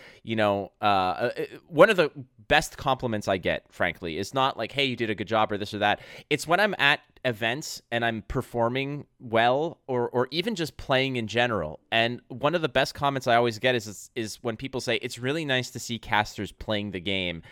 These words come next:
And if I'm top eighting, you know, R T Ns or ProQuests, it's when people are saying, like, "Hey, it's, it, you know, it's, I'm glad that you're doing well. It means a lot for, for the game when the people representing it actually play it and understand it and perform well in it."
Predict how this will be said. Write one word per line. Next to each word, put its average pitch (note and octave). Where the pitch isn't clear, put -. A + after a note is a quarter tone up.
And G2
if C#3
I'm C3
top B2
eighting, B2
you A2+
know, G2+
R G#2+
T G#2+
Ns G2
or G2
ProQuests, A#2
it's G#2+
when A#2
people C3
are A2+
saying, A#2+
like, A2
"Hey, D#3
it's, -
it, A#2+
you A#2+
know, A2+
it's, A2+
I'm A#2
glad A#2
that B2
you're A2+
doing G#2+
well. A#2
It G#2
means A2
a G2+
lot G2+
for, F#2
for G2+
the F2
game G#2+
when F2
the -
people G#2
representing G#2
it F2
actually F#2+
play A2
it -
and F#2
understand F#2
it E2+
and E2+
perform F#2
well G2+
in E2+
it." D#2+